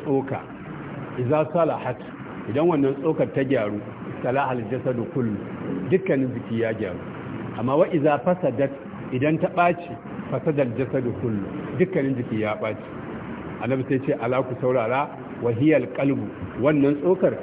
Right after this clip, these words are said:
ita ce zuciya. Tana da hatsari kwarai da gaske. Shi yasa Annabi yake ta, "Ya muqallibal qulubi, thabbit qalbi ala dinika." Allah ya mai juya zukata, Allah ka tabbatar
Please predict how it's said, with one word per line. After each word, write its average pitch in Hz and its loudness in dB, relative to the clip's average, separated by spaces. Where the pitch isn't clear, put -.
ita 147 0
ce 123 0
zuciya. 104 -4
Tana 147 2
da 117 0
hatsari 120 -2
kwarai 131 2
da 123 2
gaske. 98 -6
Shi 131 0
yasa 131 2
Annabi 127 2
yake 127 -2
ta, 123 0
"Ya 127 2
muqallibal 127 0
qulubi, 135 4
thabbit 135 2
qalbi 147 4
ala 110 -2
dinika." 98 -4
Allah 127 2
ya 139 2
mai 131 0
juya 131 4
zukata, 107 -2
Allah 127 0
ka - -8
tabbatar 135 0